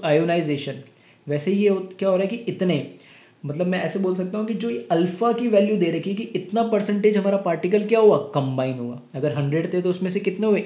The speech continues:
एटी हुए। तो अगर ये percentage के form में, जैसे हम यहाँ पे निकाला था percentage of ionization eighty seven percent, तो alpha कितना था उसका? पॉइंट एट percent, Sorry पॉइंट एट सेवन, मतलब उसको क्या करो? हंड्रेड से डिवाइड कर दो।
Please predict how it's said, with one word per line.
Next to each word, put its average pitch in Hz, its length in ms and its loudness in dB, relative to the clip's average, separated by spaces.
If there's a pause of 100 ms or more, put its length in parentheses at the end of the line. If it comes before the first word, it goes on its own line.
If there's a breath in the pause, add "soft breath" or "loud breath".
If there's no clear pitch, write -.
(120)
एटी 135 260 -4
हुए। 127 200 -10 (540 loud breath)
तो 190 80 -4
अगर 190 200 2
ये 220 80 0 (140)
percentage 208 680 2
के 240 100 -2
form 180 260 0
में, 147 80 0
जैसे 147 180 -2
हम 170 140 -4
यहाँ 165 180 -2
पे 180 120 -2
निकाला 165 300 0
था 180 140 -2
percentage 160 460 -4
of 180 120 -4
ionization 156 540 -4
eighty 156 280 -2
seven 143 300 -4
percent, 135 400 -10 (340 loud breath)
तो - 120 -14
alpha 143 280 2
कितना 208 420 2
था 214 40 4
उसका? 180 300 0 (840)
पॉइंट 151 260 0
एट 180 280 0
percent, 180 380 -2 (460)
Sorry 135 140 0
पॉइंट 156 540 -2
एट 180 180 4
सेवन, 165 280 -2
मतलब 151 260 -2
उसको 185 220 -4
क्या 190 100 2
करो? 160 140 2
हंड्रेड 135 300 0
से 160 100 -2
डिवाइड 143 340 2
कर 143 120 -4
दो। 143 140 -6